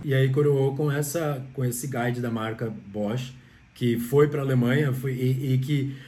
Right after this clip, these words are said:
na verdade, uma coisa que eu nunca te perguntei, e que a gente fala uma coisa sobre o trabalho de marca,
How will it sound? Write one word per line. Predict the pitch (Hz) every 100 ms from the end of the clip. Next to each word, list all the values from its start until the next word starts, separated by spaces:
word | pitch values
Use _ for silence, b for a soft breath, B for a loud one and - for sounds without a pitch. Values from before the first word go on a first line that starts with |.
| -
na |
verdade, | 175 196 220
uma | 226
coisa | 214 208
que | 208
eu |
nunca | 208 247
te |
perguntei, | - 208 180 135 139 180 107 - - - - _ _ b b b
e | 135 135
que | 131 - 147 151 151 143 131 123 - - - - - b b b b - _ - - - - _ _
a | 139
gente | 135 190
fala | - 190
uma | 185 156
coisa | 135 156 135
sobre | 131 135
o | 131
trabalho | 131 131 123
de | 117
marca, | 120 127 127 110